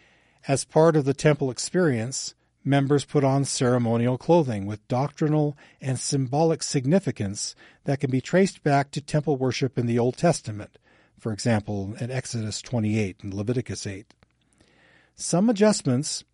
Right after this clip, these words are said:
have been made to temple clothing. These adjustments don't reflect changes to temple symbolism or doctrine, but are intended to make the temple experience more simple, comfortable, and accessible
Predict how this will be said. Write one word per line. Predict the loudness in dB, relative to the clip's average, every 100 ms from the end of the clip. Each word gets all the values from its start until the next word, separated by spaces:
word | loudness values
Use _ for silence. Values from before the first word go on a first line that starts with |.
| _
have | -2 2
been | 4
made | 4 2 -2
to |
temple | -2 0 0
clothing. | -4 -4 -4 -10 -18 _ _ _ _ _
These | -2 0
adjustments | 2 4 4 4 2 0 2
don't | 2 2
reflect | 0 2 0 2
changes | 0 2 2 -2 -4
to | -6
temple | -2 -2 -4 -6
symbolism | 0 0 2 0 -2 -6 -8 -10 _ _
or | -2
doctrine, | 0 -2 -2 -8 -8 -10 -16 -20 -20 _ 0
but | 2 4
are | 2
intended | 0 0 0 0 -2
to | 0
make | 2 2
the | -2
temple | 0 0 2 -2
experience | -4 -2 2 2 0 -2 -2
more | 0 0
simple, | 0 0 0 -2 -4 -8 _ _ _ _
comfortable, | -2 0 0 0 2 2 0 -4 _ _ -4
and | -2 -2
accessible | -2 0 0 2 0 -2 -6